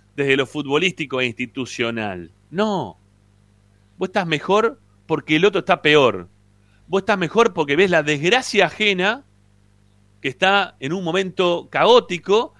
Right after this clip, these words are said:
y eso te sirve como para estar en ese tercer lugar. Pero no adelantaste nada, ¿eh?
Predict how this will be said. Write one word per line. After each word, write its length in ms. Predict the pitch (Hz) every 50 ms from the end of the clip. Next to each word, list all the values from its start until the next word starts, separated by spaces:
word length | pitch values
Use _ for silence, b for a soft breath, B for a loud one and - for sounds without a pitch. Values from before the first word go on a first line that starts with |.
| b b b b b
y 140 | 110 123 175
eso 180 | 175 - 170 131
te 120 | - 165
sirve 420 | 151 - - 247 262 269 262 240 180
como 260 | 165 147 139 131 123
para 140 | 147 143 139
estar 240 | - - 190 165
en 60 | 165 151
ese 200 | 139 - 151 131
tercer 380 | - 135 127 120 - 135 123
lugar. 440 | 127 127 127 120 113 104 95 90 82 _ _ _ _ _ _ _ _ _ _ _ _ _ _ _ _ _ _ _ _ _ _
Pero 160 | - 113 110
no 120 | 131 190 214
adelantaste 560 | 220 185 156 131 127 - 202 175 - 127 120
nada, 460 | 165 202 185 139 113 98 95 98 110
¿eh? 140 | 131 139